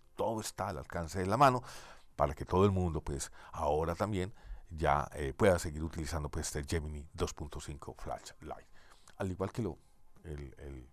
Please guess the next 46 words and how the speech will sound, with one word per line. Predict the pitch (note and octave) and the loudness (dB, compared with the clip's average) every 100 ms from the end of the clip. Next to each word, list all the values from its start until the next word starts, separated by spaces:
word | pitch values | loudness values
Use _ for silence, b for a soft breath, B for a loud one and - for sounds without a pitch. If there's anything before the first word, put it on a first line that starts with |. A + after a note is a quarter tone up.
| _ | _
lo | C#2 | -12
que | - | -10
tiene | - D#2 | -8 -6
Microsoft, | D#2 - G#2+ B2 B2+ G2+ | -6 -8 -2 2 2 -2
al | - | -12
igual | C2 | -12
que | - | -12
lo | C#2+ | -12
que | - | -12
tiene | - D2 C2+ | -10 -10 -10
también, | B1+ C#2+ D2 D2 B B B - | -10 -10 -10 -12 B B B -14
eh, | C2+ C2+ B1+ | -12 -12 -8
I | F#2 | -2
B | F2 F#2 C3+ | 0 2 2
M, | C#3+ C3+ - b b b | 0 -4 -10 b b b
al, | D#2+ D2+ | -6 -4
el | C#2 C2+ | -6 -6
Watson | C#2 G#2 - G2+ C#2 | 2 2 2 -6 -6
de | |
I | C#2+ | -8
B | D2+ | -8
M | D2 | -8
también, | C#2+ - D3 B2 B B B | -6 0 0 -2 B B B
al | - D#2 | -4 -2
igual | D#2 D#2 | 0 -2
que | E2 | -2
lo | D2+ | -4
que | - | -8
está, | - C#2+ D2+ D2 C#2+ C#2 | -8 -4 -2 -2 -4 -6
lo | D#2 | -6
que | D#2 | -8
sigue | D2 E2 | -8 -8
siendo | E2+ D#2+ D#2 | -6 -6 -6
la | C#2 | -6
nueva | D#2 D#2+ | -6 -6
generación | D#2 C#2 C#2 - D2+ | -6 -6 -6 -6 -6
de | D2 C#2+ C#2 C2+ C#2 - | -4 -4 -4 -6 -8 -4
chat | - C#2+ | -2 -2
G | E2+ D#2+ | -4 -4
P | F#2 | -2
T, | B2+ G3+ B B B | 2 2 B B B
y | F#2 | 2
bueno, | F2+ E2 | 4 2
todas | - C#3 C#3 | 4 6 6
estas | A#2+ - A2 | 2 0 -4
opciones, | - - F2 D#2 - | -4 -2 -2 -2 -6